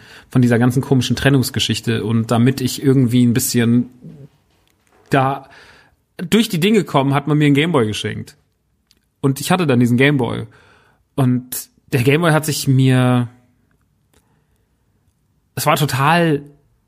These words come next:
wahnsinnig. Also ich glaube, so muss es sich angefühlt haben, als das erste Mal jemand einen C-D-Player gehabt hat oder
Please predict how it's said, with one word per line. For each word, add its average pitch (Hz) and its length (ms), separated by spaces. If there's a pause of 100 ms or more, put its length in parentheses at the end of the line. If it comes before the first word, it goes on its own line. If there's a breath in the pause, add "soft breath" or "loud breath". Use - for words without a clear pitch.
wahnsinnig. 127 720
Also 123 120
ich 123 100
glaube, 143 260
so 135 140
muss 160 180
es 147 120
sich 143 140
angefühlt 147 440
haben, 135 240
als 120 120
das 123 120
erste 139 260
Mal 131 140
jemand 127 340
einen 117 80
C-D-Player 131 720
gehabt 117 320
hat 113 160
oder 113 320